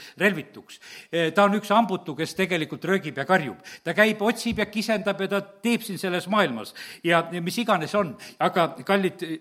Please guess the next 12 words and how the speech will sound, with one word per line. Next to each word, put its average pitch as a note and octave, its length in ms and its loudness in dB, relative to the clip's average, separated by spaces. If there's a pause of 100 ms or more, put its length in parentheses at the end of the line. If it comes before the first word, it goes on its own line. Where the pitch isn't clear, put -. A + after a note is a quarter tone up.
(120)
kiitus G3+ 280 -4
Jumalale, F3 340 2
et D3+ 100 -6
Issand C#3 300 -6
on C3 120 -6
teda, C#3+ 300 0 (340)
eh, C#3+ 140 -2
võitnud. D#3 340 -6 (160)
Jeesus C#3+ 260 -8
tõuseb D#3 280 -6
võitjana F3+ 420 -4
üles. - 320 -6